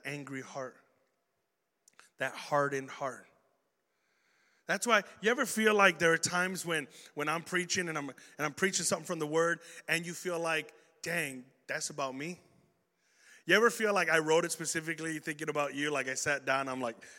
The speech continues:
"Oh, this one's for A J today," you know? You know, I, I felt that way where I'm like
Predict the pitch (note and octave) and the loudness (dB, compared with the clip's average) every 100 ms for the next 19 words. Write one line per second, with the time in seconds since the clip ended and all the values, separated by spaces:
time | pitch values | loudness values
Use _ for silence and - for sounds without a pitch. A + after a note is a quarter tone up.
0 | - G2 A2 C#3+ C3+ A#2+ - G#2+ D#3 B2+ | -12 -4 0 0 0 -2 -2 6 6 6
1 | A#2 A2 A#2 B2+ A2 A#2+ B2+ B2+ B2+ - | -4 -2 2 2 2 0 2 2 -2 -20
2 | - _ _ _ _ E3 A3+ E3 C#3 D#3+ | -20 _ _ _ _ 0 6 6 6 6
3 | B3 - D3+ - C#3 C3 C3+ C#3 C3+ C#3 | 6 6 4 6 4 6 8 8 6 6
4 | C3+ B2 | 6 6